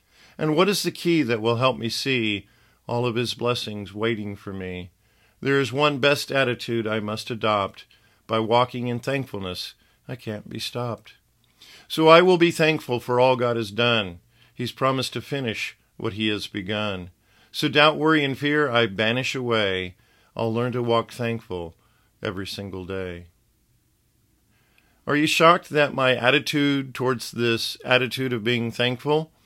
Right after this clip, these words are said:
But when you stop and think about it, your alternatives can be anger or rage or feeling sorry for yourself or depression and such things like these. As my poem starts out, I remark about the simple things, such as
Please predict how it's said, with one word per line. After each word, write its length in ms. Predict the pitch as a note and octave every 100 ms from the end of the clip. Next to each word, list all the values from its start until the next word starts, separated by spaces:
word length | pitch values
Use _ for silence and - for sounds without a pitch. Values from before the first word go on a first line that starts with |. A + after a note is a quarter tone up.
| _ _ _ _ -
But 380 | B2 B2 - _
when 240 | A#2+ C3
you 100 | B2
stop 360 | - C#3+ D#3+ B2+
and 160 | A#2
think 240 | - D#3 C3+
about 320 | G#2 G#2 G2+
it, 160 | A2+ - _ _ _ _ -
your 160 | A#2 A#2
alternatives 840 | A2+ - F3+ F3+ - C#3 B2 -
can 180 | A#2+ G#2+
be 300 | G2 F#2 F2 _ -
anger 640 | G2 G2+ A2 A2 A#2 A#2+ A2+
or 100 | E2+
rage 760 | D2+ G#2+ A2 G#2 A2 A#2 A2+ G2+
or 180 | F2+ - - _
feeling 360 | C#3 C3+ A#2+
sorry 460 | A2 - A#2 A#2+ A#2
for 160 | A#2
yourself 640 | A#2 A2+ A2 A2+ G#2+ A#2+ B2
or 100 | G2
depression 720 | F2+ - A#2+ A#2 - C3 B2+
and 240 | G#2 G2+ _ _ _ _ _
such 260 | - B2
things 260 | - B2 A2
like 260 | G#2+ G#2+ -
these. 500 | A#2 G#2+ F#2 - - _ _ _ _ _ _
As 140 | D3+ C#3+
my 140 | D3+
poem 340 | E3 G3 F3
starts 400 | - F3 E3 D3+
out, 260 | D#3 D#3 C3
I 60 | B2+
remark 500 | C3+ C#3 C#3+ C#3+ C#3+
about 360 | C3 C3 -
the 80 | C#3+
simple 420 | - F3+ D#3 B2+
things, 420 | - A2+ G#2 G#2
such 240 | - B2 B2
as 220 | B2